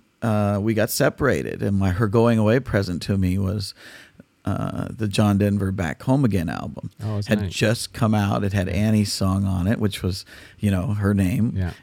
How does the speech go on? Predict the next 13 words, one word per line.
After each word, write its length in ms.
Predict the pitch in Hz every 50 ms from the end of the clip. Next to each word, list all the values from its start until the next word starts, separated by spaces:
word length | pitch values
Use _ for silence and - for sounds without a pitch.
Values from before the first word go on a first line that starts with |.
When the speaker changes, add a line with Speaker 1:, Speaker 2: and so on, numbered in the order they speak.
| - -
Speaker 1:
Uh, 380 | 107 101 101 101 101 - - - -
and 360 | 214 - 104 90 95 101 98 -
so 280 | - - 110 95 95
it 120 | - - 127
was 220 | 131 139 127 127
a, 160 | 117 110 101 - - - - - _ -
a, 300 | - 110 110 113 110 - -
a 120 | 107 104
yearning 880 | 104 107 110 120 135 147 147 151 147 135 123 120 107 110 107 104 101 101
time, 540 | 98 - 120 117 123 117 107 104 98 95 104
you 100 | 104 101
know, 160 | 101 98 101
because 380 | 98 101 98 - 107 104 101